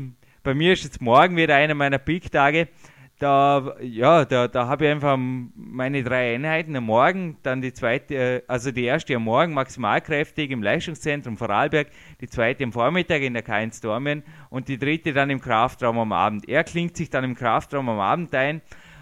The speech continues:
und das Witzige ist dann immer, dass er, dass er oft so, „Oh, heute ist Sonntag und wieder sehr spät Mittag gegessen und zu viel.“ Und ja, diese kleine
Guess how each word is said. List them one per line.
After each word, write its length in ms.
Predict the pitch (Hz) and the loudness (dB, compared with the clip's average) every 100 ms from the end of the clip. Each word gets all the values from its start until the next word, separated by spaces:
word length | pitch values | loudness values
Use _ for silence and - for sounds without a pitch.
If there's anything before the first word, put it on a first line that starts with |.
| - | -14
und 200 | - 139 | -8 -8
das 60 | 135 | -2
Witzige 360 | 160 170 175 156 | -2 -2 -4 -4
ist 120 | - | -4
dann 120 | 147 | -4
immer, 280 | 160 165 156 | -2 2 2
dass 200 | 151 143 | 2 2
er, 300 | 147 139 139 | 2 2 0
dass 260 | - 139 | -4 -2
er 100 | 139 | 0
oft 220 | 156 151 - | 0 0 -2
so, 180 | 139 123 | -2 0
„Oh, 400 | 117 131 135 127 | 4 8 8 6
heute 300 | 131 139 143 | 2 0 -2
ist 120 | 127 | -2
Sonntag 460 | 135 123 143 143 131 | -2 -2 0 0 2
und 160 | 127 | 0
wieder 200 | 127 127 | -2 -2
sehr 260 | 123 135 143 | -2 -2 -2
spät 320 | - 139 127 | -2 -4 -4
Mittag 300 | 143 143 143 | -6 -6 -6
gegessen 500 | 143 139 151 143 147 | -6 -6 -6 -6 -6
und 140 | 131 - | -6 -6
zu 120 | 120 | -4
viel.“ 320 | 127 147 156 _ - - - - 127 | -2 -2 -4 _ -20 -20 -20 -20 -14
Und 180 | 131 135 | -8 -2
ja, 220 | 139 156 | 2 2
diese 340 | 156 165 175 165 | 2 -4 -4 -4
kleine 640 | 151 147 151 156 147 143 | 0 0 2 2 2 0